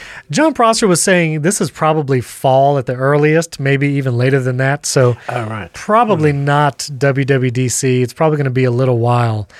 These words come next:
Speaker 1: uh, before this. 'Cause again, the new M one MacBook Air was launched this past November twenty twenty. And so that's been
Speaker 2: Hmm.
Speaker 1: seven months, six months that it's really been available. So it would seem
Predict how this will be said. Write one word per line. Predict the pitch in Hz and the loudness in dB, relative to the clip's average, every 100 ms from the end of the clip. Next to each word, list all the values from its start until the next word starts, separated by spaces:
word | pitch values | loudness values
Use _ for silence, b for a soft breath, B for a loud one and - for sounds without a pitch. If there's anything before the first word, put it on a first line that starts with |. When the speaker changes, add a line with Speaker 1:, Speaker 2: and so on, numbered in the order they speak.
| B | B
Speaker 1:
uh, | 135 123 | -2 0
before | 113 - 135 123 | -2 0 0 2
this. | 127 120 175 | 0 -2 -2
'Cause | 233 | 0
again, | 233 262 214 117 117 | 0 2 0 0 -2
the | 135 | -2
new | 143 180 202 190 - | 0 0 0 -4 -2
M | 175 | 0
one | 180 160 | 0 0
MacBook | 160 - 156 | -2 -2 -2
Air | 160 160 170 170 220 | 0 2 2 2 -2
was | 143 139 135 | -2 0 0
launched | 139 147 - - 156 | 0 -2 -4 -14 -4
this | 139 | -4
past | - 151 139 | 0 -2 0
November | 139 120 143 156 156 | -2 0 0 2 0
twenty | 151 170 151 | 0 0 0
twenty. | 127 151 165 220 220 B B | 0 0 0 0 -6 B B
And | 131 | -2
so | 143 131 | 2 2
that's | 135 | 2
been | 127 139 139 131 131 127 _ | 2 2 2 0 -4 -6 _
Speaker 2:
Hmm. | 104 | -8
Speaker 1:
seven | 90 85 147 147 139 | -4 0 0 2 2
months, | 139 151 - - - _ - | 2 0 -2 -6 -8 _ -12
six | - 160 - | -4 -4 -2
months | 151 147 - | 0 0 2
that | 139 | 0
it's | 117 | 2
really | 143 135 | 2 2
been | 139 | 0
available. | 120 113 131 147 156 175 - B | -2 0 0 2 0 -2 -4 B
So | - 180 185 | 0 4 6
it | |
would | 180 | 4
seem | - 247 220 190 | 2 0 0 -4